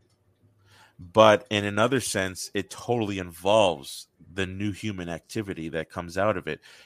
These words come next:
So, like, like Paul says, "So too you must walk in newness of life." Okay? That newness of life, that's not just a return to the works of the law.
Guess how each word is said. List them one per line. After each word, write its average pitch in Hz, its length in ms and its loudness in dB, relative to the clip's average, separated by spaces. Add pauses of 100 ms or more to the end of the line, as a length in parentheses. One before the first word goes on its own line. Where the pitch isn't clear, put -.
So, 104 520 0
like, 90 200 0
like 90 180 0
Paul 90 200 0
says, 90 420 -2
"So 95 340 0
too 104 360 -6
you 87 200 -8
must 90 340 -8
walk 80 360 -4
in 80 260 -16
newness 82 420 -10
of - 160 -16
life." 80 600 -8 (680)
Okay? 87 300 -6 (480)
That 117 200 8
newness 120 520 0
of 101 140 -2
life, 95 520 -2 (1000)
that's 113 280 4
not 120 240 2
just 113 240 -4
a 104 80 2
return 98 440 -2
to 95 100 -8
the 85 100 -4
works 92 320 -6
of 85 100 -10
the 78 60 -10
law. 85 280 -2